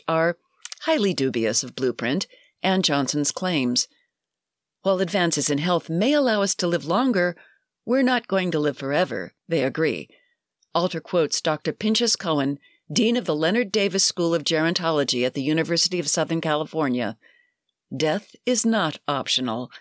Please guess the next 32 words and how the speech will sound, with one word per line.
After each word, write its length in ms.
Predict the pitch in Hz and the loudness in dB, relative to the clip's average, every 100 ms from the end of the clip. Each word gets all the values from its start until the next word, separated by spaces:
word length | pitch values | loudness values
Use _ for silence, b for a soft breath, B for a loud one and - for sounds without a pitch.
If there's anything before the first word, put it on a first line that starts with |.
| B _ _ - | B _ _ -4
It's 200 | 220 240 | -2 0
written 240 | 285 233 | 0 2
into 220 | 220 202 | 2 2
our 120 | 175 | 2
genes." 580 | 151 196 226 131 127 - - _ _ _ _ _ _ _ _ - | 2 0 0 0 -2 -4 -8 _ _ _ _ _ _ _ _ -2
Doctor 340 | 214 226 202 - | -2 0 -2 0
Eric 260 | 165 165 160 | 0 0 2
Verdin, 400 | 156 123 127 175 | 0 2 0 0
C 220 | - 165 | 0 0
E 120 | 160 | 0
O 200 | 156 151 | 2 2
of 120 | 147 143 | 2 -2
the 80 | |
Buck 300 | 147 - 156 - | -4 -4 -4 -2
Institute 540 | 180 - 156 160 143 | -2 -2 -2 -4 -4
for 100 | - | -2
Research 400 | 147 170 - 147 | 0 0 0 -2
on 160 | 135 131 | -2 0
Aging, 440 | 170 233 139 156 B B B - | 0 0 0 -2 B B B -2
remarked 340 | 208 214 226 | 0 0 -2
to 80 | - | -2
Alter, 400 | 185 190 190 180 b b _ _ | -2 -2 -2 -6 b b _ _
"If 180 | - 143 | -6 -2
you 100 | 151 | 0
want 280 | 151 240 294 - | 0 0 0 0
immortality, 840 | 254 247 233 226 226 214 240 240 _ _ _ | 2 2 0 0 2 0 -2 -6 _ _ _
you 100 | 170 | -2
should 200 | 170 165 | 0 0
go 100 | 170 | 0
to 140 | 175 175 | 0 0
a 60 | |
church." 500 | 175 160 135 113 - | 0 -2 -2 -2 -4